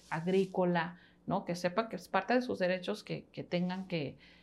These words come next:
los empleadores darles protección para evitar estos, estos golpes de calor, ¿no? El martes veintinueve de agosto vamos a tener a la, al Seguro Social de Estados Unidos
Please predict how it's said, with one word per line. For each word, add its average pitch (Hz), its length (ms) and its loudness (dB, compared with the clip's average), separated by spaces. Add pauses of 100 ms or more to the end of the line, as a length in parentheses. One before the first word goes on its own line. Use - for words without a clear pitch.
(260)
los - 220 -4
empleadores 175 540 4
darles 185 300 2
protección 175 640 -2
para 175 160 0
evitar 165 360 -2
estos, 170 460 -6
estos - 360 -8
golpes 165 300 -2
de 170 100 -4
calor, 185 320 4
¿no? 208 280 -2 (560)
El 202 140 6
martes 254 400 8
veintinueve 247 680 8
de 247 80 10
agosto 214 640 4
vamos 214 240 4
a 196 100 -4
tener 196 460 0
a 185 120 4
la, 175 360 2
al 180 280 2
Seguro 190 280 0
Social 190 380 0
de 185 60 -4
Estados 180 280 -4
Unidos 170 540 -4